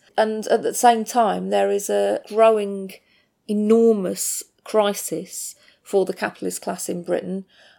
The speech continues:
over Brexit. It's the biggest crisis in decades, an enormous crisis in the Tory party. I don't think there's any question that a bold lead from trade union leaders would s-, strike a chord.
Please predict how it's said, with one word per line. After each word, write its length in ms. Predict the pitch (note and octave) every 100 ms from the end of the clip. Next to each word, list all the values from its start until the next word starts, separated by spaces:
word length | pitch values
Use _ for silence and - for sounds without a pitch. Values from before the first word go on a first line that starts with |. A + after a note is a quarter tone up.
| -
over 520 | G3 G3+ F#3 F3+ -
Brexit. 720 | - - - - F3 A3 - - _ _
It's 140 | - F#3
the 120 | G3
biggest 420 | G3+ G#3 F#3+ -
crisis 760 | - F#3+ F#3 - F3+ - - -
in 220 | F#3+ F#3
decades, 680 | F#3 G3 - E3+ E3+ F#3+ -
an 120 | G3+
enormous 640 | F#3+ G3 G3+ G#3 F#3+ F#3 -
crisis 760 | - G3 F#3+ - F3 - - - _ _ _ -
in 180 | G#3 F#3+
the 60 |
Tory 400 | F3+ - G3+ F#3+
party. 500 | F3+ F3 F3+ - F#3+
I 100 | -
don't 220 | G3 G3+
think 160 | G3 G3
there's 220 | F#3+ F#3+
any 200 | G#3 G3
question 640 | F#3+ - G#3 - E3 D#3
that 160 | F3+ -
a 40 |
bold 500 | F#3 - G3 F#3 F3+
lead 500 | F#3+ F#3+ F3 D#3+ F3+ - _ _ _
from 360 | - G#3 F#3+
trade 280 | F#3+ F#3+ F3+
union 320 | F#3+ F3+ F3+
leaders 400 | F3+ F3+ F3 E3
would 140 | F#3 F3+
s-, 100 | - _
strike 440 | - - G3 F#3
a 60 | G3
chord. 500 | - A3 G3 F3+ F3+